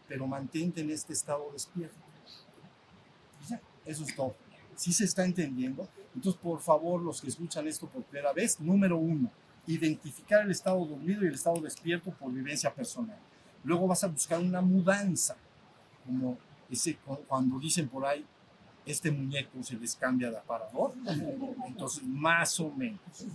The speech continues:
Entonces, te vas a cambiar de aparador, te vas a cambiar de un lugar a otro. Entonces, ya conocí eso, pero está bien pelón. Al principio es bien difícil,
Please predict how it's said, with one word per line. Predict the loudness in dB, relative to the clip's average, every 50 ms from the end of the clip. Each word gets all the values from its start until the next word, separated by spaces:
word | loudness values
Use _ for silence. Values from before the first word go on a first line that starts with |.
| -8 -8 -8 -8 -8 -10 -12 -10 -8 -6
Entonces, | -6 -2 0 2 2 4 4 2 2 0 -2 -4
te | -6 -4
vas | -2 0 2 2
a | 2 2
cambiar | 0 -4 -4 -4 -6 -8 -8 -6
de | -6 -8
aparador, | -8 -6 -4 -4 -2 -2 -2 -2 -2 -4 -4 -6 -8 -10 -18 -20 -20 -20 -20 -20 -20 -18 -16
te | -12 -8
vas | -6 -6 -6 -6
a | -6
cambiar | -4 -6 -6 -6 -6 -8
de | -6
un | -6 -6 -6
lugar | -6 -6 -6 -6
a | -4 -6
otro. | -6 -6 -8 -10 -14 -18 -20 -20 -16
Entonces, | -12 -8 -8 -6 -8 -8 -12 -4 2
ya | 4 4 4
conocí | 4 4 2 2 2 0 0 -2 -2
eso, | -2 -2 -2 -4
pero | -4 -6
está | -6 -2 0 0 0 0
bien | 0 0 2 2 0 0
pelón. | 0 0 0 2 2 2 2 2 2 0
Al | 0 -2
principio | -6 -6 -4 -4 -2 -2
es | -2 0
bien | 2 2 2
difícil, | 2 2 2 0 0 0 0 -2 -4 -6